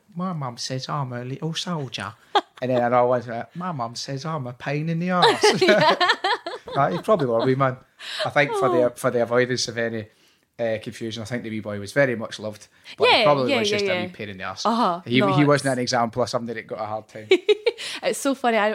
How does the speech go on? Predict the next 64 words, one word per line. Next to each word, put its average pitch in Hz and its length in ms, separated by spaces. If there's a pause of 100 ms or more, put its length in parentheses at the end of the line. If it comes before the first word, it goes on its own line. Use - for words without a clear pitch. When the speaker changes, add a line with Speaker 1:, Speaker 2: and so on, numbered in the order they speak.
Speaker 2:
always 214 240
remember 220 320
the 202 80
kids 202 240
had 214 120
said 202 240
to 196 100
me, 202 140
I'd 185 220
been 214 160
having 202 240
a 190 120
really, 196 380 (500)
it - 40
was 226 120
just 220 120
a 226 100
really 240 280
tough 226 400
night 208 160
at 175 120
home, 214 340
and 185 240
I'd 202 160
went 208 180
in 214 120
the 208 60
next - 300
day, 196 220 (320)
and 208 100
I 185 60 (160)
always 247 400
make 233 180
sure 208 160
that 196 100
I'm, 196 240
I 202 100
go 202 120
in 196 140
professional, 190 600
and 185 100
I'm 185 160
always 202 580
like, 180 300 (460)
I'll 196 240
leave 226 340
my 214 180
problems 208 420
at - 60
the 202 80
door, 196 260
'cause - 200
I 202 100
know 208 180
that 196 260
at 196 140
the 202 60
end 202 180
of 196 120
the 202 80
day, 202 40
I'm, 208 340 (160)
I'm 214 180
the 220 100